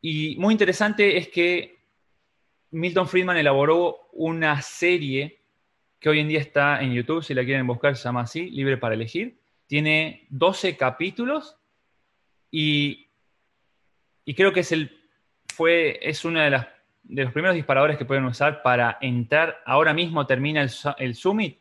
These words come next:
vean el primer capítulo de la serie Libre para elegir. Este tipo es una persona brillante. Milton Friedman fue el que finalmente cerró el concepto de entender que la inflación es un fenómeno monetario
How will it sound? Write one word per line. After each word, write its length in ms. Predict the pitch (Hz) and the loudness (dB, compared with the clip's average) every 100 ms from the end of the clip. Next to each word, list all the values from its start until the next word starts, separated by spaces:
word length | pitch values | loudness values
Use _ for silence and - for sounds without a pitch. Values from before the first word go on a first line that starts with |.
| _ _ _ - | _ _ _ -10
vean 240 | 120 156 | 0 2
el 100 | 143 | 2
primer 200 | 131 135 | 0 0
capítulo 640 | 127 131 135 127 117 113 _ | -2 -4 -4 -2 -4 -6 _
de 120 | 117 | -4
la 100 | 120 | -4
serie 240 | 131 131 | -4 -4
Libre 180 | 123 131 | -2 -2
para 140 | 120 110 | -2 -6
elegir. 420 | 110 156 208 _ _ _ _ _ _ _ _ _ _ _ | -6 -8 -8 _ _ _ _ _ _ _ _ _ _ _
Este 240 | - 139 147 | -6 -4 -4
tipo 440 | - 156 151 147 | -4 -4 2 2
es 160 | 139 - | 2 0
una 200 | 135 120 | -2 -2
persona 300 | 123 123 135 | -2 -2 -2
brillante. 540 | 123 117 117 107 110 _ _ | -4 -6 -8 -10 -16 _ _
Milton 400 | 123 131 123 127 | -6 -6 -2 -4
Friedman 640 | 123 139 139 139 131 - _ _ _ _ _ _ _ _ _ | -2 -2 0 -2 -4 -12 _ _ _ _ _ _ _ _ _
fue 360 | - 139 135 127 | -2 2 2 2
el 160 | 131 123 | -2 -4
que 440 | 131 120 98 - _ _ _ _ _ 139 | -2 -2 -4 -12 _ _ _ _ _ -8
finalmente 680 | 135 135 139 143 135 135 | -2 0 0 0 0 0
cerró 720 | 127 131 123 139 151 156 - - | 0 -2 0 2 2 2 -2 -8
el 180 | 127 117 | -8 -4
concepto 640 | 123 117 131 123 135 127 | -4 -2 -4 -2 0 2
de 220 | 120 113 - | 2 -2 -4
entender 720 | 117 117 120 131 131 127 _ | -6 -4 0 0 0 -4 _
que 120 | 120 | -8
la 40 | 120 | -6
inflación 440 | 113 117 - 135 | -4 -6 -4 -4
es 160 | 127 131 | -4 -6
un 120 | 120 | -8
fenómeno 400 | 120 117 120 113 | -6 -6 -6 -8
monetario 580 | 107 110 120 143 185 | -8 -8 -4 -2 -4